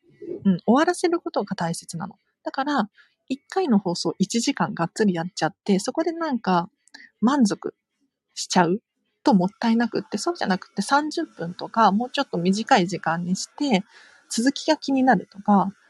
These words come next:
また頑張ろうとか、そういうモチベーションを引き出したいなと思って、最近はちょっと短い回にしてます。はい。ということで、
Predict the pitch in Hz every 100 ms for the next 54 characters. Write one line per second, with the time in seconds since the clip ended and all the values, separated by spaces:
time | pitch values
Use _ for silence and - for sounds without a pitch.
0 | _ 214 233 294 285 277 269 208 - -
1 | 180 208 _ _ _ - 339 339 311 294
2 | - - 302 - 277 - 277 277 - 269
3 | 190 185 - 202 - 202 - 262 - 269
4 | 262 233 208 202 170 180 - 240 175 -
5 | 196 190 - - - - - _ _ _
6 | _ _ _ - 185 _ _ _ _ _
7 | _ - 294 311 254 214 175